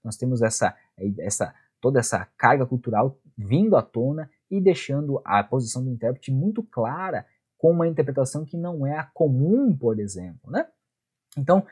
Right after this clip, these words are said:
fica fácil de compreender que essa aproximação do texto carregou aquela pré-concepção. Mas, às vezes, isso é sutil, e essa mistura vai fazer com que o sujeito, as suas pré-concepções e o objeto,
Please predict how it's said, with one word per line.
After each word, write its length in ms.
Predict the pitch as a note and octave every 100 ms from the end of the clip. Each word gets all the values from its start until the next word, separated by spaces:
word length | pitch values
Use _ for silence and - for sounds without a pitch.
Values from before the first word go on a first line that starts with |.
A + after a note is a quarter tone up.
| _
fica 220 | - D3+ C#3+
fácil 280 | C3+ C#3
de 100 | C#3+
compreender 520 | - D#3 C#3 C3 B2 C3
que 60 |
essa 140 | B2 B2
aproximação 580 | A#2 A2+ B2 A2 A2+ A#2+
do 80 |
texto 320 | A#2 A#2+ - C#3+
carregou 560 | D3 D3+ C3+ D#3 F3+
aquela 260 | C#3 B2 A2
pré-concepção. 760 | A#2 G#2 A2+ A2 G#2 - - - _ _ _ -
Mas, 380 | D4 G4+ D4+
às 180 | F#3+ D3+
vezes, 440 | A#2 B2 - G#3 E3+
isso 300 | F#3+ - G#3
é 80 |
sutil, 800 | G#3+ - F#4 - - C#4+ G#4 C#3 - _ -
e 100 | F3+
essa 220 | G#3 A3
mistura 880 | A3 A3+ - _ G3 C4 E4 F#3+ - _ _
vai 120 | C#3+
fazer 300 | D3+ D#3+ C#3+
com 180 | D3 E3+
que 260 | D3 C#3 C3 _
o 160 | B2 B2
sujeito, 800 | - F#3 C3 C3 D#3+ E3 B2 G#2
as 180 | - -
suas 200 | D#3 -
pré-concepções 880 | E3 D#3 C#3 B2+ - - B2 A#2 -
e 100 | F3
o 60 | F3
objeto, 720 | C3 A2 A#2+ C#3+ E3 - G2+